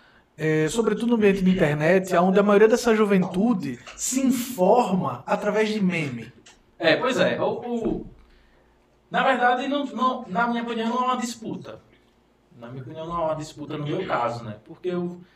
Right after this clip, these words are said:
Speaker 2: porque, como eu digo, então sempre que o aluno vem me perguntar,
Speaker 1: Hum.
Speaker 2: na maioria das vezes eu tenho o argumento científico que prova que,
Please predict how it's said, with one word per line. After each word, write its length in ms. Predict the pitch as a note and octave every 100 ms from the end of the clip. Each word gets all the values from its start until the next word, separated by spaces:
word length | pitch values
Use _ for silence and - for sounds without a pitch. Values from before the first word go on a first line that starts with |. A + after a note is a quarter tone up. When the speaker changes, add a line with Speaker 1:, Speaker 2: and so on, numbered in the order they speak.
| _ _ _ _ _ _
Speaker 2:
porque, 200 | D3+ F#3 F3+
como 140 | G#3
eu 60 | G#3+
digo, 200 | C3+ B2
então 220 | B2 D3+
sempre 360 | - F#3+ F#3
que 100 | -
o 60 | F#3
aluno 280 | E3+ E3 D#3
vem 160 | D#3+ D#3
me 80 |
perguntar, 680 | D3+ D3 D3+ D#3 D#3 D#3+ - - - - - -
Speaker 1:
Hum. 180 | D#3+ D3 C#3
Speaker 2:
na 180 | E3 F3
maioria 320 | D3+ D3 C#3+
das 220 | C#3+ C#3+
vezes 280 | C3+ - F3+
eu 120 | G#3+
tenho 260 | - D#3+ D#3+
o 40 | D3+
argumento 360 | C#3+ C3+ C3
científico 440 | C#3 D#3 D#3+ - D#3+
que 120 | G3+
prova 420 | D3+ D3 D3 F#3
que, 300 | F3+ F3 E3+